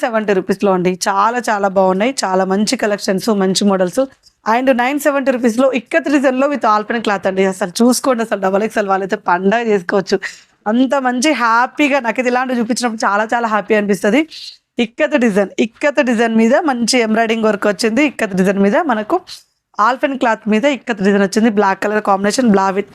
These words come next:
black with blue and black with mustard yellow and black with పింక్ కలర్ కాంబినేషన్. చాలా నీట్‌గా వచ్చినాయి, చాలా ఫ్యాన్సీగా ఉన్నాయి, చాలా బాగున్నాయండి.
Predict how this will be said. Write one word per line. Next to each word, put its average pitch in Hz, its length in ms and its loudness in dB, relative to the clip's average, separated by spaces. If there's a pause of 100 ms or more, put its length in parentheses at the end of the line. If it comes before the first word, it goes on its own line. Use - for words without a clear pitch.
black 214 280 0
with 254 180 0 (160)
blue 277 240 4 (160)
and 208 140 -4 (100)
black 196 200 2 (100)
with 202 120 -4 (140)
mustard 233 320 -2
yellow 269 200 2 (100)
and 196 120 -4 (100)
black 196 300 0
with 214 160 0 (1600)
పింక్ 285 260 2
కలర్ 208 300 0
కాంబినేషన్. 180 420 -2 (480)
చాలా 226 340 2 (120)
నీట్‌గా 233 260 0
వచ్చినాయి, 254 280 0 (100)
చాలా 208 280 0
ఫ్యాన్సీగా 214 440 0
ఉన్నాయి, 226 240 2
చాలా 196 180 0 (100)
బాగున్నాయండి. 180 500 2